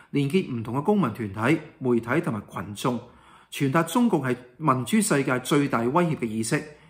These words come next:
其實點知係民主世界，係全人類最大威脅啊！呢個講真係佢覺得啱嘅，其實更加重要係全人類最大嘅威脅嘅意識。羅冠聰表示呢，台灣政府一直以嚟處理台-，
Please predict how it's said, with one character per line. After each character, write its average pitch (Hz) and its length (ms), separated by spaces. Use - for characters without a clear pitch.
其 - 60
實 104 40
點 120 160
知 135 160
係 117 100
民 101 80
主 123 120
世 117 200
界， 107 160
係 151 100
全 123 440
人 120 240
類 143 140
最 147 260
大 131 140
威 151 220
脅 120 200
啊！ 104 80
呢 156 80
個 135 80
講 117 180
真 135 140
係 127 60
佢 107 120
覺 104 80
得 117 60
啱 120 380
嘅， 85 100
其 110 60
實 98 120
更 123 160
加 156 100
重 110 240
要 113 120
係 - 20
全 98 360
人 98 280
類 113 180
最 131 220
大 104 140
嘅 113 100
威 120 160
脅 110 80
嘅 98 60
意 90 160
識。 127 200
羅 135 120
冠 180 140
聰 247 140
表 196 140
示 190 180
呢， 180 200
台 135 120
灣 196 220
政 151 180
府 135 200
一 185 200
直 139 200
以 135 140
嚟 123 100
處 - 160
理 156 140
台-， 151 120